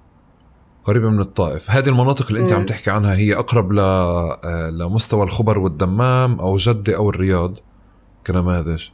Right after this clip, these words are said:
Speaker 1: يعني، على مستوى
Speaker 2: أنا ما
Speaker 1: اجتماعي
Speaker 2: شفت،
Speaker 1: وعلى مستوى حضور الأجانب فيها.
Speaker 2: أنا ما شفت ال-، الخبر والدمام، ما بظن زرته، يمكن وأنا صغيرة كتير ما بتذكرهم. شفت جدة والرياض، بس مش جدة والرياض، لا.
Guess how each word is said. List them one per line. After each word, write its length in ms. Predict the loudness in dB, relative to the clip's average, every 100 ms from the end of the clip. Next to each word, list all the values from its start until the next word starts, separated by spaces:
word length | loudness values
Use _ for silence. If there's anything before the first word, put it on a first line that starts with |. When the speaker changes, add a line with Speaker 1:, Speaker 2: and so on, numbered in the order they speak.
| -20 _ -8
Speaker 1:
يعني، 140 | -6
على 100 | -2
مستوى 220 | -2 2 2
Speaker 2:
أنا 100 | 4
ما 60 |
Speaker 1:
اجتماعي 360 | 4 4 4 2
Speaker 2:
شفت، 100 | 0
Speaker 1:
وعلى 120 | 0
مستوى 280 | 0 0 -2
حضور 280 | -2 -2 0
الأجانب 480 | -2 -2 0 0
فيها. 380 | -4 -6 -6 -8 -14 _ _ -20 -20 _ _ _ -2
Speaker 2:
أنا 140 | 0 2
ما 180 | 2
شفت 400 | 0 -2 -6 -4
ال-، 800 | -2 0 0 2 2 0 0 -2 -6 -12 -20 -20 -14
الخبر 340 | -10 -4 0 2
والدمام، 720 | 2 2 2 2 0 -2 -2
ما 100 | -2
بظن 320 | -2 0 0
زرته، 380 | 0 -2 -4 -4
يمكن 220 | -4 -2
وأنا 180 | 0 0
صغيرة 260 | 0 -2 -2
كتير 320 | -4 -4 -2
ما 100 | 0
بتذكرهم. 680 | -2 -4 -8 -8 -4 -4 -4
شفت 280 | -6 -4 -2
جدة 160 | 0
والرياض، 360 | 0 0 -4 -6
بس 160 | -6
مش 220 | -6 -2 -4
جدة 240 | -4 -4
والرياض، 280 | -4 -4 -6 -6
لا. 160 | -10